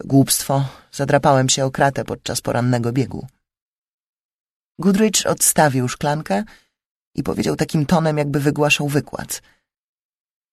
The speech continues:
„Dokładnie w tym momencie, kiedy pan o tym mówi, setki komórek pańskiej skóry są w trakcie regeneracji. Gdy umiera jedna komórka, druga dzieli się, by ją zastąpić.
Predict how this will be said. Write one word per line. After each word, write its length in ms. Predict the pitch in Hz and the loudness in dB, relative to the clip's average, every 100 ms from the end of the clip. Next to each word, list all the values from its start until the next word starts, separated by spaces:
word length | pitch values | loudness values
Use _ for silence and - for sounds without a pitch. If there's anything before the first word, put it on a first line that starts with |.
| _ - | _ -2
„Dokładnie 340 | 170 233 240 | 0 2 0
w 60 | 220 | 0
tym 120 | 165 | 2
momencie, 600 | 156 147 131 101 - 113 | 4 4 4 2 -2 -6
kiedy 320 | 110 117 117 | -6 -6 -6
pan 220 | 113 123 113 | -2 0 -2
o 60 | |
tym 200 | 113 110 | -2 -2
mówi, 400 | 110 127 127 165 | 0 0 0 0
setki 360 | - 180 - 185 | 2 0 0 -2
komórek 400 | 156 151 147 135 | 0 2 2 0
pańskiej 380 | 131 131 - 127 | -2 -2 -2 -4
skóry 320 | - 143 - | -4 -4 -2
są 200 | - 147 | -2 -2
w 80 | - | 0
trakcie 420 | 143 127 151 143 | 0 0 -2 -2
regeneracji. 720 | 143 143 147 127 - - 127 _ _ _ _ _ _ _ _ _ | 0 0 -2 -4 -6 -8 -10 _ _ _ _ _ _ _ _ _
Gdy 180 | - 160 | 0 2
umiera 420 | - 196 202 165 | 8 8 8 6
jedna 260 | 127 131 123 | 6 4 2
komórka, 500 | 120 120 131 - 180 | 0 2 2 2 -2
druga 320 | 160 151 147 | 2 2 4
dzieli 300 | 139 147 92 | 4 2 2
się, 280 | - - 156 | 0 0 -2
by 120 | 170 | -2
ją 160 | 170 175 | 0 2
zastąpić. 640 | 185 - - - - - | 2 2 -2 -10 -12 -12